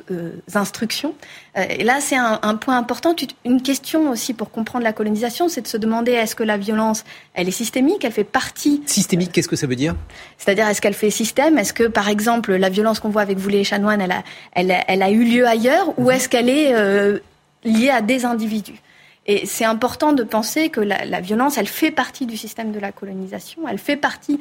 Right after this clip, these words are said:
Speaker 2: C'est,
Speaker 1: de
Speaker 2: on ne peut
Speaker 1: comment
Speaker 2: pas
Speaker 1: la
Speaker 2: imaginer
Speaker 1: domination
Speaker 2: la
Speaker 1: s'impose.
Speaker 2: colonisation sans violence.
Speaker 1: Sans violence, non. Par contre, ça ne veut pas dire que la violence a lieu tout le temps et à tous les moments. Et donc, ça, c'est un point important.
Speaker 2: Ça veut dire que, par exemple, le discours égalitaire, euh, de la France, il est, euh, transposé là-bas ?
Speaker 1: Alors,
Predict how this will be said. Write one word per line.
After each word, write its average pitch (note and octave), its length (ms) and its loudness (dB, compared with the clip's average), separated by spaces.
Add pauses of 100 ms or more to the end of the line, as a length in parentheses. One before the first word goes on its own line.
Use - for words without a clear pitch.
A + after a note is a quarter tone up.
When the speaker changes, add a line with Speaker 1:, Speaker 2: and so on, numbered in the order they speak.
Speaker 2:
C'est, F3+ 140 2
Speaker 1:
de - 40 2
Speaker 2:
on - 40 2
ne E3 40 2
peut - 80 4
Speaker 1:
comment F#3 120 6
Speaker 2:
pas G#3+ 60 4
Speaker 1:
la G#3 60 2
Speaker 2:
imaginer F3 160 4 (120)
Speaker 1:
domination F#3 180 4
Speaker 2:
la D#3+ 60 4
Speaker 1:
s'impose. - 80 -2
Speaker 2:
colonisation D3+ 580 2
sans D3+ 160 0
violence. A#2 260 2
Speaker 1:
Sans A3+ 60 -4
violence, G3 480 -6
non. A3 260 -6 (260)
Par F#3+ 160 -2
contre, - 160 0
ça C4 100 0
ne A3 40 -2
veut G#3 100 -2
pas G#3 140 -2
dire C#4+ 140 -2
que B3 80 -4
la G#3 80 0
violence A3 320 -4
a G#3+ 40 -2
lieu A3 160 -4
tout - 140 -8
le G#3+ 60 -6
temps B3 180 -6
et B3+ 100 -4
à G3 60 -2
tous A#3+ 160 -10
les A#3+ 80 -4
moments. G#3+ 300 -2 (360)
Et F3 140 -6
donc, G#3+ 320 -6
ça, B3+ 220 -10
c'est B3+ 160 -12
un G#3 100 -10
point G#3+ 200 -10
important. - 380 -14
Speaker 2:
Ça - 140 -2
veut A#2+ 80 -2
dire D3 160 0
que, E3 80 -2
par B2 140 -2
exemple, B2+ 260 -4
le C3+ 60 -2
discours C#3+ 480 -4
égalitaire, C3+ 760 -2
euh, A2 360 -4
de B2 100 -2
la B2 80 0
France, F#3+ 380 -6
il C#3 120 -4
est, C3+ 240 2
euh, B2 200 -2 (160)
transposé D3 440 -4
là-bas ? D#3 360 0 (760)
Speaker 1:
Alors, G3 340 -2